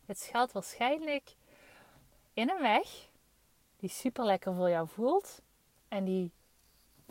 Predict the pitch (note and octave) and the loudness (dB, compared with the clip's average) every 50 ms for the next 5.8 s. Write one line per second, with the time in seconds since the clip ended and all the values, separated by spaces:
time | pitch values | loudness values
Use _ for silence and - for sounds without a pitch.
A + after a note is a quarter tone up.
0 | - - _ _ - - G#3 F#3+ - G3+ F#3+ F3+ F3 F#3+ - - - E4 - - | -20 -20 _ _ -4 -2 -2 -2 2 4 4 6 6 6 4 2 -2 -2 4 6
1 | D4 C#4+ E4+ G#4 - - - - _ _ _ _ _ _ _ _ _ _ _ _ | 6 6 6 4 -2 -8 -16 -20 _ _ _ _ _ _ _ _ _ _ _ _
2 | _ _ _ _ _ - - - - _ _ _ _ _ _ _ _ _ _ _ | _ _ _ _ _ -20 -20 -20 -20 _ _ _ _ _ _ _ _ _ _ _
3 | _ _ _ _ _ _ _ _ - G#3 G3 - G3 F3 G#3+ A3+ B3 A#3+ - - | _ _ _ _ _ _ _ _ -4 -4 -2 0 0 2 4 4 4 4 2 0
4 | A3+ G#3+ F#3+ F#3 G3 F#3+ F#3+ A3+ A#3+ B3+ B3 - - A3 G#3 G3+ F#3 - - - | -2 -2 0 0 0 0 4 4 4 4 2 0 -4 -4 -4 -4 -4 -8 -20 -20
5 | _ _ _ _ _ _ _ - G3 F#3+ G3+ G3 F3 E3+ F3 - | _ _ _ _ _ _ _ -12 -8 -6 -6 -6 -6 -8 -10 -14